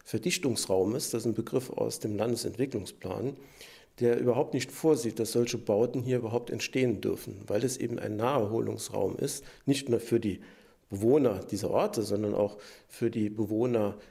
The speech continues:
des verdichteten Raumes, also des großstädtischen Raumes, gerade auf der Saarschiene zwischen Dillingen und Saarbrücken.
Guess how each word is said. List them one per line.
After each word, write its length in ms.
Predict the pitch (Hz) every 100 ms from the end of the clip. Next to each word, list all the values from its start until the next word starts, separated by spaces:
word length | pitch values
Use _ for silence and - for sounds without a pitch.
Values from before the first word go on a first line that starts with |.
| -
des 160 | - -
verdichteten 580 | 101 180 208 - 135 104
Raumes, 400 | 107 95 90 -
also 220 | - 107
des 240 | 107 -
großstädtischen 720 | - 135 151 - 131 123 131
Raumes, 420 | 113 117 113 110 -
gerade 320 | 107 113 120
auf 120 | -
der 120 | 101
Saarschiene 640 | 101 104 120 - 120 117 110
zwischen 340 | - - 101
Dillingen 400 | 117 127 120 113
und 120 | 101
Saarbrücken. 480 | 120 113 160 160 101